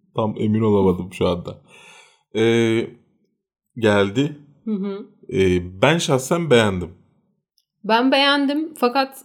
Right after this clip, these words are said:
Speaker 2: kara mizah, e, sinemada çok da tutmayan bir alan olduğu için ne kadar başarılı olur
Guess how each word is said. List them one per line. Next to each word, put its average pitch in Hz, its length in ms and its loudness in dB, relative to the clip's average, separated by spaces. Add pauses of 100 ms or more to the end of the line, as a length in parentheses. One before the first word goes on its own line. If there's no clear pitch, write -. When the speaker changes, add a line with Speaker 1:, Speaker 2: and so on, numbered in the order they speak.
(100)
Speaker 2:
kara 240 240 -2
mizah, 262 440 0 (500)
e, 202 440 -8
sinemada 226 680 -6
çok - 420 -10
da 220 100 -6
tutmayan 214 640 -6
bir 214 220 -8
alan 202 220 -6
olduğu 196 320 -8
için 226 460 -8
ne 240 80 0
kadar 196 360 -2
başarılı 196 480 -8
olur 196 300 -8